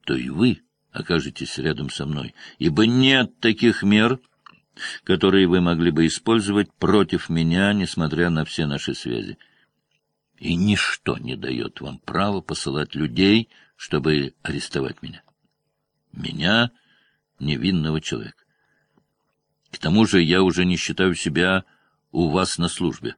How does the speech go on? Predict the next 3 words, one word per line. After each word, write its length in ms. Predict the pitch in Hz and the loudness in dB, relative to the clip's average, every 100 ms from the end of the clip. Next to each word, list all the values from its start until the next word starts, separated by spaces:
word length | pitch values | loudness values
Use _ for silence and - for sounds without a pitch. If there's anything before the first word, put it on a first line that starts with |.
| _ _ _ _ _ _ _ | _ _ _ _ _ _ _
Условия 640 | - 85 - 120 120 110 104 | -4 -2 0 2 4 4 4
моего 460 | 98 98 104 107 | 2 2 4 2
договора 500 | 92 90 92 104 110 | 2 4 4 4 2